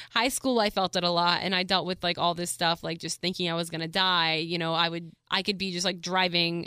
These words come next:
my car down the road, and, like, all of a sudden my heart races, and I feel like I can't breathe, and I start having, like, a panic attack, and it was just crazy how that kind of stuff happens. And another thing that always freaked me out, like, more than anything, was throw up. Vomiting,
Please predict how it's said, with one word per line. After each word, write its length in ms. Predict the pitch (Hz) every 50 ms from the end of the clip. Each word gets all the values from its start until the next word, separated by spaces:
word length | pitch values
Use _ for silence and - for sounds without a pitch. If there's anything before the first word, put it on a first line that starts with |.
| - - -
my 200 | - 180 175 175
car 220 | - 196 180 175
down 180 | 170 160 165 170
the 80 | 160
road, 280 | 156 170 165 156 156 165
and, 100 | 165 165
like, 260 | 170 165 156 151 - -
all 180 | - 170 170 170
of 40 |
a 20 | 175
sudden 240 | - 180 165 175 170
my 100 | 160 165
heart 280 | 165 - 185 175 -
races, 360 | 170 170 165 - 175 175 165
and 80 | 175 165
I 60 | 165
feel 140 | 165 - 170
like 120 | 165 160
I 80 | 165 160
can't 260 | - 180 175 151 156
breathe, 380 | 160 175 175 175 170 170 160 165
and 100 | 165 165
I 120 | 160 165
start 240 | 165 - 165 160 180
having, 220 | 175 165 160 160
like, 160 | 160 160 160 -
a 60 | 165
panic 360 | - 180 180 160 165 160 160
attack, 440 | 165 - 185 156 156 156 156 160 -
and 380 | - 151 151 156 156 156 - - - - - -
it 140 | - 180 -
was 100 | 202 196
just 180 | 202 214 - -
crazy 420 | - 254 277 294 247 185 180 175
how 100 | 175 175
that 100 | 175 170
kind 140 | 190 190 175
of 60 | 175
stuff 160 | - 180 180
happens. 540 | 190 214 - - - - 160 160 160 165 -
And 200 | 165 165 165 - _ - - - - - _ - - -
another 280 | 208 196 202 196 202 208
thing 180 | - 220 202
that 100 | 185 190
always 300 | 190 185 180 180 180 175
freaked 200 | - 190 175 -
me 120 | 170 165 165
out, 180 | 165 156 127
like, 120 | 165 175 185
more 180 | 202 214 220
than 100 | 208 196
anything, 440 | 175 180 175 175 170 170 175 170 165
was 160 | 170 175 -
throw 320 | - - 170 170 160 - -
up. 200 | - - - - - - - _ _ _ -
Vomiting, 720 | 175 170 180 180 185 208 226 240 254 254 262 262 269 247